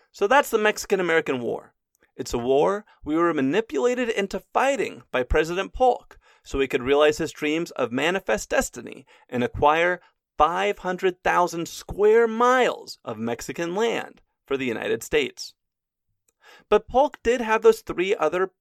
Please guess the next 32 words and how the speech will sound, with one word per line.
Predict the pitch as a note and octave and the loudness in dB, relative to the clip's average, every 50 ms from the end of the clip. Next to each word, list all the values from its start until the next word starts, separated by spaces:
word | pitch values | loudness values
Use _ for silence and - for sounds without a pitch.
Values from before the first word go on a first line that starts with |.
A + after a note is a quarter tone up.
| - | -12
accomplishments | - D3 - - - A#2+ A2+ - C3 B2 - E3 E3 F3 - | -12 -12 -10 -6 -4 -4 -4 -4 -6 -6 -6 -8 -8 -2 -2
I | D#3 - | -4 -4
promised | - - A#2+ A2+ A2+ A#2 C3 - - | -2 -4 -4 -4 -4 -4 -6 -8 -8
we'd | F3+ F3+ E3 | -10 -10 -6
talk | - A3 B3 B3+ B3 - | -2 -2 -2 -2 -2 -4
about, | C#3 A#2+ - - - - _ - | -6 -6 -6 -6 -8 -10 _ -8
so | - F#3+ F3 - _ _ _ | -6 -6 -6 -6 _ _ _
let's | - G3 G#3+ G#3+ | -2 -2 -2 0
dive | - A3+ A3 G#3+ G3+ | 2 2 2 2 2
into | G3+ F#3+ - | 0 -2 -2
the | F3 E3 | -4 -4
next | D#3+ D3 C#3 - - - | -4 -4 -6 -8 -12 -18
one, | - B2+ - _ _ _ _ _ _ _ _ _ _ _ _ | -18 -18 -20 _ _ _ _ _ _ _ _ _ _ _ _
the | - C3+ - - | -12 -12 -12 -8
acquisition | - A#2+ B2+ C3 - F#3+ G3 A3 C4+ B3+ - - - - - - _ _ _ _ _ - | -6 -6 -6 -4 -2 -2 -2 -2 -2 -6 -6 -8 -10 -12 -12 -20 _ _ _ _ _ -2
of | - B2+ C3 - | -2 -2 2 2
the | - - | 0 0
Oregon | - E3 E3+ E3 D3 C3+ B2 A2 A#2 A2+ | 2 0 4 4 4 4 4 0 -4 -8
Territory. | - - A2 A2 G#2+ - - - - - - _ _ _ _ _ _ _ _ _ _ _ _ _ _ _ _ _ _ - - - _ | -6 -4 -4 -4 -4 -4 -6 -10 -10 -10 -12 _ _ _ _ _ _ _ _ _ _ _ _ _ _ _ _ _ _ -20 -20 -18 _
The | - - | -6 -4
Oregon | - - A3 B3 C#4 C#4+ A#3+ C#4+ B3+ | 2 6 6 6 6 4 -2 -6 -6
Territory | A#3 - G#3+ G#3 G#3+ G3+ - - E3+ D#3+ D#3 E3 D#3+ E3 D#3+ _ _ - | -6 -2 0 2 0 0 0 -2 0 0 0 0 0 -2 -6 _ _ -4
was | D3+ E3 D3+ | -4 0 0
a | D#3+ B2+ - _ | 0 0 -2 _
chunk | - - - A3 A#3 C4 C4+ - - - | -12 -10 -4 -2 -2 -2 -2 -6 -12 -10
of | - F#3 F3+ _ | -10 -10 -10 _
land | B2+ C#3+ D#3 D#3+ E3+ F3 F3+ F3+ F3+ F3 - - | -10 -6 -4 -4 -4 -2 -2 -4 -4 -4 -8 -8
encompassing | C#3+ C3+ C3+ D#3+ D3 D3+ D3 D#3+ D3+ - D#3+ D#3 D3 | -10 -10 -4 -2 -4 -4 -4 -6 -8 -6 -6 -6 -4
modern-day | C#3 C3+ C#3 C#3 C3+ C#3+ C#3 B2+ B2 B2+ A#2+ - - _ - | -4 -2 -2 0 0 -2 -4 -2 -2 -2 -2 -4 -6 _ -6
Oregon, | C#3 C#3+ F3 G3 G#3+ A3+ G#3+ - G#3+ G#3+ G#3+ G#3 G#3 G#3 _ _ _ _ _ - | -2 0 4 6 6 6 4 4 0 0 0 -2 -8 -14 _ _ _ _ _ -14
Washington, | B2 C3 D3+ E3 F3+ F3 - G3 F#3+ F#3 F3+ F#3+ F#3+ F#3 - - | -2 2 2 2 2 2 -2 -6 -6 -6 -6 -6 -8 -8 -10 -8
and | - D4 C#4+ | -6 -6 -6